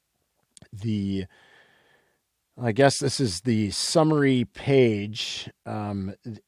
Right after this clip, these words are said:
th-, so the press release is, is well organized, but this part I didn't really understand what they were doing. So they have, like, a bold, a bold piece with all the quotations,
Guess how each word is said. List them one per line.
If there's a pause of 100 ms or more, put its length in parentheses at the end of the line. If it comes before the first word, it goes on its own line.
(120)
th-,
so
the
press
release
is, (140)
is
well
organized,
but
this
part
I
didn't
really
understand
what
they
were
doing.
So
they
have,
like,
a
bold, (240)
a
bold
piece
with
all
the
quotations,